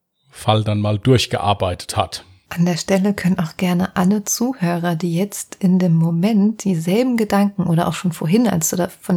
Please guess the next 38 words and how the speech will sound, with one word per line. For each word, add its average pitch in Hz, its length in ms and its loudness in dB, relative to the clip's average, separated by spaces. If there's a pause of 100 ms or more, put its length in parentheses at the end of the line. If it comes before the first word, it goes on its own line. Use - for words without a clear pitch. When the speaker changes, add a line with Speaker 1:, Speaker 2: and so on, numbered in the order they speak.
Speaker 2:
den 170 60 -2
Toten 175 280 -2
erzählt 170 400 -4
hast, 175 220 -6 (400)
denselben 202 680 2
Gedanken 185 640 0
hatten, 175 320 0 (320)
die 190 80 2
müssen 180 240 2
uns 165 160 0
das - 140 -6
unbedingt 165 360 0
mal 180 140 0
schreiben. 160 580 -4 (440)
<laughs> - 480 -20
Hoffentlich 190 440 0
sind 185 200 -2
wir 196 60 -2
mit 180 160 -2
den 180 120 -2
Gedanken 185 380 0
nicht 170 80 2
Speaker 1:
Nein. 120 140 4
Speaker 2:
alleine. 180 440 0 (480)
Speaker 1:
Könnt 135 240 0
ihr 131 80 2
gerne 123 200 2
machen. 131 220 2
Und 127 220 -2
natürlich 135 500 0
auch 120 120 -4
hier 151 240 2
wieder, 160 260 2
sollte 131 380 0
irgendetwas 143 840 -4
euch - 140 -2
noch 113 140 0
auffallen, 117 540 0